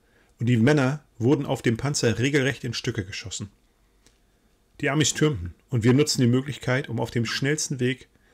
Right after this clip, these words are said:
zurückzulaufen. Wir rannten so schnell wir konnten auf die eigenen Linien zu und wurden dann von unseren Kameraden aufgenommen. Ich war wieder fix und fertig.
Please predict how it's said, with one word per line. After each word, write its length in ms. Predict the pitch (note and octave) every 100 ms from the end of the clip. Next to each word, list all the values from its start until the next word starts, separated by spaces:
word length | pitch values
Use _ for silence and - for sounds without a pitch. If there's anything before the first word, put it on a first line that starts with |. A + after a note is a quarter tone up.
| _
zurückzulaufen. 760 | - - A#2 - F#2+ G2+ - - - _ _ _ _ _ _ _
Wir 160 | A#2 A#2+
rannten 240 | F3 D#3+
so 100 | B2+
schnell 260 | - C#3+ C#3+
wir 120 | C3
konnten 440 | D3 E3 A#2+ C#3 - -
auf 160 | B2
die 160 | - -
eigenen 360 | B2 C3+ A#2+ B2
Linien 240 | C3+ G#2+
zu 320 | - A#2 D3 _ _ _ _ _
und 160 | B2+ A2
wurden 220 | A#2+ A#2+
dann 180 | A#2 C3
von 140 | D3
unseren 220 | C3 A#2 A#2
Kameraden 440 | A#2+ A2 A2 A#2
aufgenommen. 460 | G#2 - F#2+ G2+ A2 _ _ _ _ _ _ _ _ -
Ich 160 | A#2 A#2+
war 160 | A2+
wieder 180 | A#2 A2+
fix 320 | - C#3+ -
und 160 | C#3 A2
fertig. 480 | A2+ G2+ A2+ -